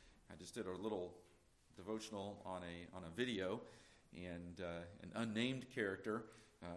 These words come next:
just for a brief devotional, uh, thought in that, uh, video.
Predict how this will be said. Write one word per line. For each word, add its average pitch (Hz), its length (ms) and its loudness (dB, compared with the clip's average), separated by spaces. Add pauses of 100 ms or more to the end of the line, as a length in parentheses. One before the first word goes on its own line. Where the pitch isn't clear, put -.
just 95 180 -4
for 92 200 2
a 87 40 2
brief 101 380 0
devotional, 98 640 0 (180)
uh, 85 140 -4
thought 95 400 2 (240)
in 87 140 -6
that, 87 260 -4 (140)
uh, 87 60 -2 (100)
video. 101 400 2